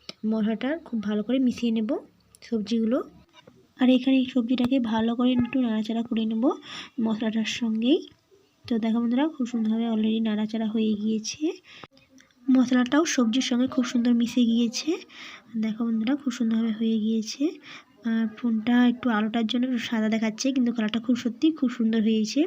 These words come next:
এবার আমি একটু অল্প পরিমাণে জল দিয়ে দিলাম, একটু বেশি করে জল দিয়ে দিলাম সিদ্ধ হওয়ার মতো।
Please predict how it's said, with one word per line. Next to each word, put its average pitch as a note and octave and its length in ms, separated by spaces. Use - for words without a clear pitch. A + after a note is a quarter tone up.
এবার A3 320
আমি A3+ 160
একটু A3+ 160
অল্প G#3 160
পরিমাণে A3+ 420
জল A3 320
দিয়ে A3+ 200
দিলাম, A3 280
একটু - 280
বেশি A#3 220
করে A#3 120
জল A3+ 240
দিয়ে A#3 180
দিলাম B3+ 240
সিদ্ধ A#3+ 340
হওয়ার A3 300
মতো। A3 320